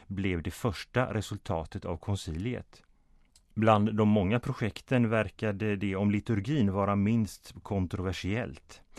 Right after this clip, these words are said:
Just därför kunde det fungera som en bra övning för att lära sig att arbeta som koncilium. Men utan tvekan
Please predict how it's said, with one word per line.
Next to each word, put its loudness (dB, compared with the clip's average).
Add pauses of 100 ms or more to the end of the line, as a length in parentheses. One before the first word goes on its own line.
(280)
Just 0
därför 2
kunde 2
det 0
fungera 0
som 0
en 0
bra 0
övning 0
för -2
att -2
lära -2
sig -6
att -4
arbeta -2
som -4
koncilium. -6 (580)
Men 0 (180)
utan -2
tvekan -2